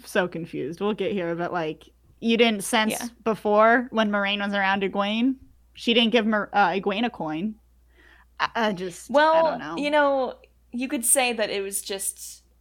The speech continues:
Speaker 2: she would take it if it came to her, but she wasn't gonna go grab Egwene and be like, "Come with us," when there's Trollocs following us. Like,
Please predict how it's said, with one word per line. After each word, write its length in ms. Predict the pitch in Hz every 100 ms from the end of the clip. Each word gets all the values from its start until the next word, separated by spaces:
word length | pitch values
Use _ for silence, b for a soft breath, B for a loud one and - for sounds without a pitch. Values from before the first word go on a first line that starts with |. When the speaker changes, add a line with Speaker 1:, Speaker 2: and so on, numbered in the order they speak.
| _ _ _ _ _ _
Speaker 2:
she 200 | - - 254
would 180 | 214 220
take 280 | 226 214
it 100 | 247
if 140 | 233 226
it 380 | 185 - - -
came 260 | 220 214 262
to 80 |
her, 260 | 285 302 339
but 320 | 294 220 190
she 120 | - 214
wasn't 340 | 190 196 180
gonna 200 | 190 180
go 240 | 180 180
grab 300 | 175 185 151 170
Egwene 320 | 170 160 156
and 80 | 175
be 100 | 165
like, 160 | 139 -
"Come 200 | 202 175
with 180 | 175 175
us," 260 | 165 -
when 140 | 202 175
there's 220 | 156 170
Trollocs 560 | - 233 170 - - -
following 480 | - 190 185 196
us. 420 | 202 202 226 - -
Like, 240 | 208 170